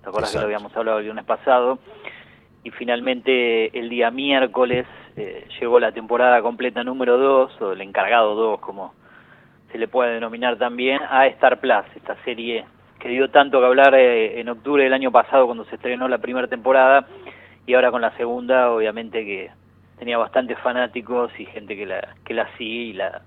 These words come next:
Speaker 1: y la aceptación de la crítica y del público en la primera temporada hacía que,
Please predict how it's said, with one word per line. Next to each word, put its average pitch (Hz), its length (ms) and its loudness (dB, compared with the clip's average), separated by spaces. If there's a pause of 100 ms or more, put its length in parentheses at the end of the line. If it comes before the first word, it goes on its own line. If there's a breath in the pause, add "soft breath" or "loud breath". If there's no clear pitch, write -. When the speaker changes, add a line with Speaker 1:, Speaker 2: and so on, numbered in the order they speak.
Speaker 1:
y - 80 -20
la 107 100 -6
aceptación - 520 -10
de 120 60 -6
la 127 100 -4
crítica 113 500 -12
y 98 60 -8
del 98 140 -12
público 110 340 -14
en 101 60 -12
la 98 60 -10
primera 107 340 -14
temporada 110 420 -4
hacía 107 180 -10
que, 101 320 -10